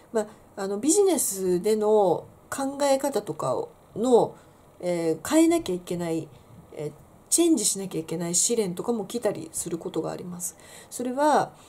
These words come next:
うーん、例えば自分がね、大きく伸びようという時に、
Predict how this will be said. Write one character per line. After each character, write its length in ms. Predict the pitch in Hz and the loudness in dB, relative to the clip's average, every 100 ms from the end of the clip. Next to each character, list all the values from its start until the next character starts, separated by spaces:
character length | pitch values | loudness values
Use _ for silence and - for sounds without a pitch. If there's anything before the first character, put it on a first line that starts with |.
| - - | -20 -12
う 40 | |
ー 380 | 202 214 214 214 | -6 -4 -2 -4
ん、 40 | 220 | -4
例 80 | 247 | 2
え 60 | 311 | 4
ば 40 | |
自 180 | 214 208 | 4 4
分 140 | 247 | 0
が 80 | 254 | 0
ね、 180 | 262 320 - | -4 -8 -8
大 220 | 262 302 320 | 0 0 0
き 160 | - | -8
く 220 | - 180 | -2 0
伸 140 | 175 180 | 0 -2
び 140 | 208 | 4
よ 160 | 240 208 | 6 6
う 100 | - | 4
と 80 | 170 | -4
い 40 | |
う 40 | |
時 260 | 160 160 151 | -6 -10 -6
に、 300 | 170 175 | -4 -4